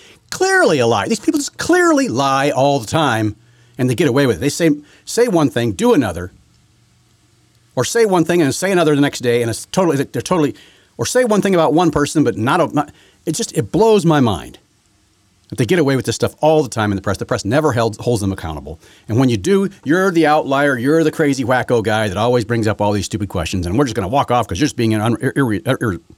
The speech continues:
know, just unreasonable. Write you off. And of course, you got J-, Jean-Claude, Claude Pierre, Kieran, Pierre, whatever her name is. She's, <sighs>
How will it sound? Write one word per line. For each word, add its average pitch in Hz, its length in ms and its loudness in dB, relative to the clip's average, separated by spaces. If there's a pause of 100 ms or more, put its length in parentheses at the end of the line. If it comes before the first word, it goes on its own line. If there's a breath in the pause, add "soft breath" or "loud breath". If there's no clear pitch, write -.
know, 82 160 -6
just - 180 -8 (220)
unreasonable. 113 500 0 (1800)
Write 135 160 -4
you 123 120 0
off. 101 220 -4 (3000 soft breath)
And - 40 -12
of - 60 -10
course, - 160 -4
you - 40 -16
got - 140 -2
J-, - 120 -16 (280)
Jean-Claude, 90 760 -4 (220)
Claude 87 320 -6 (540)
Pierre, 85 360 -4
Kieran, 87 520 -6 (160)
Pierre, 101 120 -4
whatever 90 300 -6
her 82 60 -6
name 85 180 -6
is. 80 120 -10
She's, 107 300 -6 (1800 loud breath)
<sighs> - 40 -20